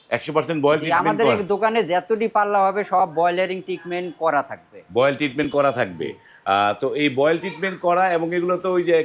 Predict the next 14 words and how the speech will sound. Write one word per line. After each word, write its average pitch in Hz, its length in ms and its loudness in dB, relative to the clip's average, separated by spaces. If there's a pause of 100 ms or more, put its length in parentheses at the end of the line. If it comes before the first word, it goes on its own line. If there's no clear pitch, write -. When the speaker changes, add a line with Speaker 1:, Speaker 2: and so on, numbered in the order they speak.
Speaker 1:
কি 170 60 -2
বলে, 165 280 2 (260)
কোনা 175 200 0
কাটা 180 240 0
খিল 175 260 0
দেয়া 180 120 4
তো 180 80 -2
Speaker 2:
জি, 196 60 0
Speaker 1:
নাকি? 190 200 2
Speaker 2:
কোনা 233 180 4
কাটা 240 180 2
খিল 208 220 0
করা 196 200 4
আছে। 123 240 -6